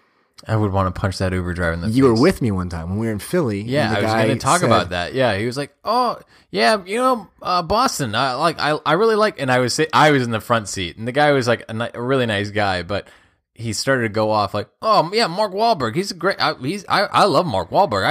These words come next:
Speaker 1: I, I think he's a great actor. I really, I really like him. I mean, he played in that one football movie that he was actually
Speaker 2: Invincible,
Speaker 1: fa-,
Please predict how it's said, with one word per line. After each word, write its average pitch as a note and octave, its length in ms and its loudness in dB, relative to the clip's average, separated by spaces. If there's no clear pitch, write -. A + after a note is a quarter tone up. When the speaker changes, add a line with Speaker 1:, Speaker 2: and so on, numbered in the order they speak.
Speaker 1:
I, C3 60 2
I F3 40 0
think E3 160 -4
he's F2+ 120 -8
a E2 40 -16
great A#2 220 0
actor. G2+ 300 -2
I G2 60 0
really, A#2 340 -2
I G#2 80 -2
really B2+ 220 -2
like C3 180 -2
him. F2+ 80 -8
I G2 60 -2
mean, G2+ 200 -6
he D3+ 80 -4
played F3 160 0
in F3 80 -2
that C#3+ 180 4
one C#3+ 200 0
football F#3+ 340 2
movie F#2+ 260 -6
that F2+ 300 -6
he B2 100 -8
was D3 120 2
actually C#3+ 120 2
Speaker 2:
Invincible, F#3 360 4
Speaker 1:
fa-, A#2+ 120 -4